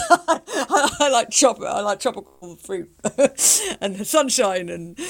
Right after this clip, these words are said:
so Africa is, and, and I think as a, from a motorcyc-, motorcyclist point of view, that journey is like the ultimate adventure, that kind of Cape to Cairo type of idea. It's like a classic overland route, and I really just, I,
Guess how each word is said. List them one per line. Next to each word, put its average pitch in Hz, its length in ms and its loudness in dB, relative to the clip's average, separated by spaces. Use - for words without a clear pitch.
so 226 320 4
Africa 233 460 0
is, 185 180 0
and, 220 200 2
and 240 180 2
I 233 60 4
think 233 180 -2
as 185 160 0
a, 180 320 -4
from 185 220 -10
a 175 60 -6
motorcyc-, 202 520 -8
motorcyclist 170 600 -8
point 160 200 -10
of 151 60 -16
view, 160 140 -4
that 175 220 -6
journey 165 380 -4
is 160 260 -10
like 160 260 -10
the 160 140 -6
ultimate 170 420 -8
adventure, 170 460 -10
that - 320 -12
kind 160 200 -10
of 151 220 -14
Cape 170 260 -6
to - 80 -14
Cairo 165 360 -6
type 160 280 -10
of 156 120 -14
idea. 165 480 -4
It's 190 160 -2
like 180 160 -2
a 170 40 -6
classic 185 400 -4
overland 180 480 -8
route, 180 260 -10
and 190 260 -6
I 185 100 2
really 180 320 -4
just, - 380 -8
I, - 120 -8